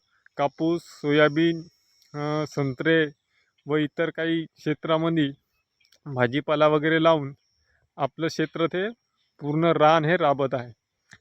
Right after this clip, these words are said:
त्या दोन बहिणीची वाघिणी, वाघिणीसारखं त्यांचं कर्तृत्व असल्यानं कुणाचाही आधार नसल्यामुळं आणि त्यांच्या शेतामध्ये पाणी द्यायची पाळी जर राहिली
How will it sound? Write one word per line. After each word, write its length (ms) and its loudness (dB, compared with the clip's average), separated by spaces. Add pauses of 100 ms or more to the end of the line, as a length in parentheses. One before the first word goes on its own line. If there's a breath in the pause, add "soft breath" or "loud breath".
(240)
त्या 180 4
दोन 340 0
बहिणीची 400 0
वाघिणी, 520 0
वाघिणीसारखं 720 0
त्यांचं 300 -4
कर्तृत्व 600 -2
असल्यानं 560 0 (600 soft breath)
कुणाचाही 540 0
आधार 340 4
नसल्यामुळं 680 2 (840)
आणि 280 0
त्यांच्या 300 -2
शेतामध्ये 600 -2 (480)
पाणी 240 -2
द्यायची 300 0
पाळी 320 -2
जर 180 0
राहिली 380 4